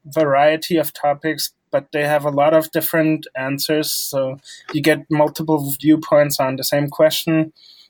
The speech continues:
and you, you really learn about a barrage of different things,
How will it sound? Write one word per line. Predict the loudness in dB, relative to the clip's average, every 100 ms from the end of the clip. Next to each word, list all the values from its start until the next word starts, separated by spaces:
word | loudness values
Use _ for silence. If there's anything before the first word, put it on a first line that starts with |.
| _
and | -4 -2 -2 0
you, | 2 4 4 0
you | 0 2 4 2 2
really | 4 4 4
learn | 2 4 4 4 2 0 -6 _ _
about | -4 2 4 4
a | 2 -2 -6 0
barrage | 4 6 6 4
of | -2 -2
different | -8 -6 -8
things, | -6 -4 -4 -4 -6 -8 -10